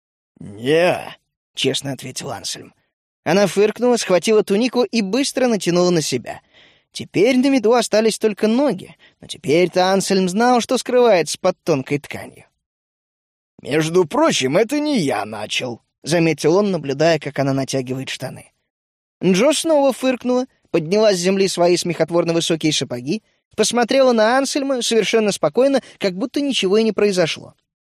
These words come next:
«Завтрак готов?» спросила она. «Нет». «Бездельник»,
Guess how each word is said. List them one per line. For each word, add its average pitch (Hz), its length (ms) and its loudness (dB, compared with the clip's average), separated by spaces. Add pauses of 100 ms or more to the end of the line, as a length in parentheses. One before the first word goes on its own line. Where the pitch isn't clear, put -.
(500)
«Завтрак 226 460 0
готов?» 254 420 -2 (180)
спросила 123 540 -6
она. 107 220 -18 (720)
«Нет». 101 520 -2 (640)
«Бездельник», 247 880 0